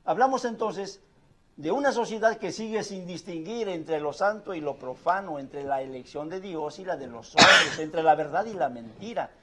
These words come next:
lo absurdo y lo incoherente, la infamia y la dignidad,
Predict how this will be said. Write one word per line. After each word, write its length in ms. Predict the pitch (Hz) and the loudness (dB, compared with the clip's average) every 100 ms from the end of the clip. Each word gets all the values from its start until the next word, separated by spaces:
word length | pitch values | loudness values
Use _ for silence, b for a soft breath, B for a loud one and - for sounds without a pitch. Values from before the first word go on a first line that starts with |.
| b b b | b b b
lo 100 | 180 | 4
absurdo 460 | 196 196 269 269 226 | 4 4 -4 -2 0
y 60 | 185 | 0
lo 140 | 170 | -4
incoherente, 720 | 147 127 143 208 226 160 131 - b b _ | -6 -6 -4 -2 -4 -8 -14 -14 b b _
la 180 | 160 165 | 0 0
infamia 440 | 151 175 196 220 | 4 2 4 0
y 60 | 190 | 0
la 100 | 151 | -2
dignidad, 520 | 139 127 117 160 175 | -2 -10 -4 -4 -6